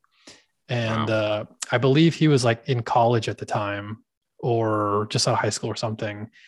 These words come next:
Speaker 1: And he was basically, he was hired to be our technical writer for Bitcoin Magazine.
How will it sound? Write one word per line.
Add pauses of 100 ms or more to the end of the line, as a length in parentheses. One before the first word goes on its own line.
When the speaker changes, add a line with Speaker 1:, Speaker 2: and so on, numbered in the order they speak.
(340)
Speaker 1:
And
he
was
basically,
he
was
hired
to
be
our
technical
writer
for
Bitcoin
Magazine.